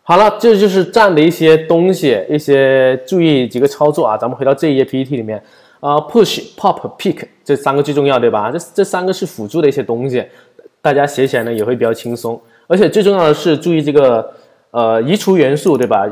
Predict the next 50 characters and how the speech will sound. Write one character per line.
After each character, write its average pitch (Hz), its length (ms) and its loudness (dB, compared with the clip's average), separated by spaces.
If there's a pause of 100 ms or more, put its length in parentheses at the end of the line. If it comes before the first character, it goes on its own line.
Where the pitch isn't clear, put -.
(120)
这 202 120 2
个 202 140 4
我 113 180 2
觉 123 140 -2
得 151 160 2
这 175 100 -2
个 180 60 0
表 117 140 0
达 113 100 2
不 - 80 -4
太 156 100 -4
对， 156 200 -2
我 101 80 -6
现 147 120 -4
在 147 60 -2
想 113 180 -8 (120)
修 - 200 -4
改 170 160 0
一 104 80 -10
下， 120 140 -6 (100)
这 185 120 -4
应 185 80 -2
该 180 120 0
叫 180 160 0
做 143 460 0 (640)
拿 120 220 0
出， 175 280 -4 (1300)
对 127 80 -8
吧？ 120 80 -2
因 131 100 -6
为 196 60 0
我 165 80 2
们 117 80 -2
要 151 80 -2
使 123 260 -10
用 139 220 -2
嘛， 104 100 -10
所 131 160 -6
以 120 60 -2
一 120 40 -4
定 135 80 -4
要 131 160 -2
return， 110 440 -8 (240)
这 165 100 -2
个 160 80 -8
pick 160 220 -8
呢 107 100 -10
也 104 60 -8
要 110 140 -4
return。 107 280 -10